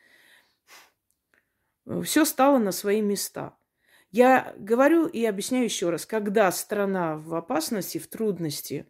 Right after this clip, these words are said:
нет понятия, эм, другое мнение. Нет, у мнения должно быть только одно. Быть с этой страной в трудное время. А если у тебя другое мнение, ты полицай. Вот и всё. Ну, тогда можно сказать, что просто у полицаев было другое мнение.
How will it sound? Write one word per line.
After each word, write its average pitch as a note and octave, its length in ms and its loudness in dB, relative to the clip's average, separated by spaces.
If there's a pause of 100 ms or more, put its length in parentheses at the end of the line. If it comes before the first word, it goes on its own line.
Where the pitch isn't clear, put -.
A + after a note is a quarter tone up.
(360)
нет C4 420 4
понятия, G3+ 760 0
эм, B2+ 920 -8
другое G#3 420 2
мнение. E3 480 0
Нет, A#3 260 2
у F3+ 60 0
мнения B3 320 4
должно F3+ 340 -2
быть G3 140 -4
только F3 320 -8
одно. D3+ 300 -8 (300)
Быть G3+ 400 -2 (120)
с - 120 -8
этой F3+ 200 -4
страной A3 640 0
в - 60 -20
трудное G#3 420 -2
время. D3 380 -4 (380)
А - 80 0
если B3 340 4
у - 20 2
тебя G3+ 260 0
другое A#3 460 4
мнение, F#3 420 0
ты B3+ 160 -8
полицай. F#3 760 -6 (720)
Вот B3+ 220 -2
и A#3+ 60 2
всё. D#3+ 300 -2
Ну, A3+ 180 2
тогда C4+ 320 4
можно B3+ 320 2
сказать, B3+ 320 -2
что - 160 -4
просто A3+ 340 -6
у F#3 60 -4
полицаев G#3+ 600 2
было G3+ 220 2
другое G#3+ 500 4
мнение. E3+ 720 0